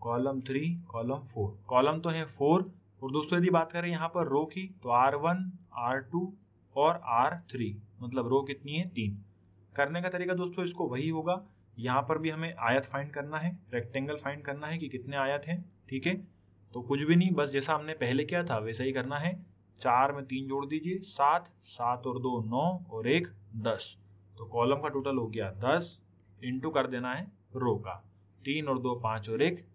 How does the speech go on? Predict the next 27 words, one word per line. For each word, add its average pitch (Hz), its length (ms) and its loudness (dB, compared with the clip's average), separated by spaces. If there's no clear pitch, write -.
छः, 101 320 0
R 120 140 2
into 107 340 -6
सिक्स। 101 380 -6
तो - 100 -12
कितना 135 220 -4
हो 131 60 2
जाएगा? 139 240 2
दस 127 220 -2
छंग 120 180 -4
की 175 340 2
साठ। 95 400 -4
तो 110 60 -10
यहाँ 117 320 2
पर 160 180 0
इसमें, 160 420 -6
इस 139 100 -2
डायग्राम 135 360 2
में 143 160 -12
टोटल 135 340 -2
कितने 135 280 -6
रेक्टेंगल 131 480 -4
है, 160 60 0
कितने 123 280 -8
आयत 120 220 -4
है? 175 180 -4
सिक्सटी। - 440 -4